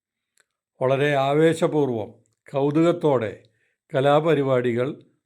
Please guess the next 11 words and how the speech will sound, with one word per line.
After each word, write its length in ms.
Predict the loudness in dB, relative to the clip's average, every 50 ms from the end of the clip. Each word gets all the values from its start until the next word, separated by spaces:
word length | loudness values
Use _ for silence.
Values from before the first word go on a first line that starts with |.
| _ -8 -6
അരങ്ങേറി. 460 | -6 -4 -4 -4 -4 -4 -6 -8 -12 -16 _ _ _ _ _ _ _ _ _ _ _ _ _ _ _ _ _ _ _ _ _ _ _ _ _ _ _ _ _ -10 -4
വിജയികൾക്കുള്ള 720 | 4 6 8 8 8 8 6 4 4 4 2 2 2 2 2 0 -2 -4 -12 _ _ _ _ _ _ _ -18 -8 -4
സമ്മാനദാനവും 920 | -4 -2 0 2 2 4 4 4 2 2 0 0 0 -2 -4 -4 -4 -6 -8 -10 -10 -8
നടന്നു. 360 | -6 -4 -4 -4 -6 -8 -10 -12 -18 _ _ _ _ _ _ _ _ _ _ _ _ _ _ _ _ _ _ _ _ _ _ _ _ _ _ _ _ _ _ _ _ _ _ _ _ 2
താലൂക്ക് 400 | 4 4 6 6 4 2 2 0 0
യൂണിയൻ 380 | 0 0 0 0 0 -2 -2 -4 -6 -10 -14 _ _ _ -8
പ്രസിഡന്റ് 560 | -6 -6 -4 -4 -4 -2 -2 -2 -2 -2 -2 -4 -4 -6 -10 -12 -10
അഡ്വക്കേറ്റ് 480 | -6 -4 -4 -2 0 -2 -2 -2 -4 -8
കെ 100 | -6 -6 -6 -4
കെ 80 | -4 -4 -2
മേനോൻ, 320 | -2 -2 -2 -2 -2 -4